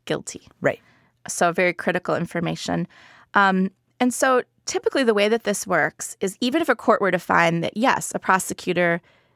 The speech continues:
Speaker 1: did not turn over Brady material, something they're required to turn over, that there's really no, um, consequences for that outside of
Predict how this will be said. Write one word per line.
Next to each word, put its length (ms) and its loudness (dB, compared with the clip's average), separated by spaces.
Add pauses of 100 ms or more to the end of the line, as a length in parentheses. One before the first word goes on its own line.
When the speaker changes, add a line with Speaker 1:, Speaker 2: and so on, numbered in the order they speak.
(300)
Speaker 1:
did 180 4
not 320 4 (240)
turn 340 0
over 480 2 (120)
Brady 380 2
material, 560 -4 (260)
something 300 0
they're 80 4
required 420 0
to 60 -4
turn 260 -2
over, 380 -2 (580)
that 200 2
there's 280 2 (1000)
really 340 2
no, 520 4 (140)
um, 260 0
consequences 920 -2
for 160 0
that 400 2 (760)
outside 720 2
of 420 0